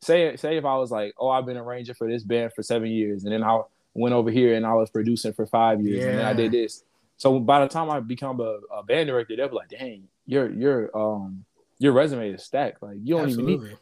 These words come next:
Speaker 1: like, that's what Miss Agnew told me. Like, she, she put me onto that. She was like, "You, you have so much talent. I don't wanna
Speaker 2: Mm-hmm.
Speaker 1: see you just stuck in this one job of teaching."
Speaker 2: Oh,
Speaker 1: 'Cause
Speaker 2: yeah,
Speaker 1: it's
Speaker 2: you
Speaker 1: just
Speaker 2: told me about that.
Speaker 1: Yeah, and I was, I was just,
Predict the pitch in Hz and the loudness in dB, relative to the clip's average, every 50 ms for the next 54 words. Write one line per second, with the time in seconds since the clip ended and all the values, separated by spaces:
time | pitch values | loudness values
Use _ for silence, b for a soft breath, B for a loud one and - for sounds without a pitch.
0 | _ - 135 131 123 - 190 190 185 160 147 135 117 120 143 147 143 135 123 - | _ 2 2 4 4 4 4 2 2 -2 -2 -4 -2 -2 -2 -2 -2 -4 -6 -4
1 | 127 117 113 110 110 107 107 107 - 151 147 139 - - - 165 160 - - 156 | -4 -4 -4 -6 -8 -10 -10 -8 -6 -4 -4 -4 -6 -8 -6 -6 -4 2 2 2
2 | 143 131 123 131 135 131 120 110 110 107 110 - 151 147 135 135 117 113 131 160 | 2 4 2 0 0 0 0 0 0 0 2 2 2 4 4 4 2 2 0 -2
3 | - - 147 170 190 196 165 147 - - 151 156 151 143 139 - - 139 143 143 | -4 -2 0 2 4 4 4 4 2 -2 -2 -2 -2 -4 -4 -4 -4 -4 -2 -2
4 | 131 117 110 _ _ _ _ _ _ _ _ - 120 139 151 151 143 131 143 143 | -2 -4 -6 _ _ _ _ _ _ _ _ -2 0 2 2 2 0 0 0 2
5 | 143 135 120 117 117 - - 131 120 - 120 113 113 107 104 110 113 113 110 - | 2 2 2 2 0 0 0 0 0 0 -2 -4 -4 -2 -2 -2 -2 0 0 2
6 | - 110 107 104 101 98 - _ _ _ _ _ _ _ _ - 117 113 104 - | 2 2 2 0 0 -4 -8 _ _ _ _ _ _ _ _ -6 -6 -4 0 2
7 | 123 120 - - 180 156 151 165 175 - - 120 110 - 180 196 220 208 180 151 | 2 4 4 4 4 6 6 6 6 6 4 0 0 2 2 2 2 0 -2 -2
8 | 131 123 110 107 - 101 101 98 98 - _ - - 113 120 117 113 104 104 107 | -2 -4 -6 -6 -8 -14 -14 -14 -16 -20 _ -6 2 4 4 6 6 4 4 4
9 | 131 165 165 156 143 120 123 120 151 175 139 123 110 107 98 - - _ | 4 4 4 4 2 0 0 0 0 0 0 -2 -4 -8 -10 -12 -14 _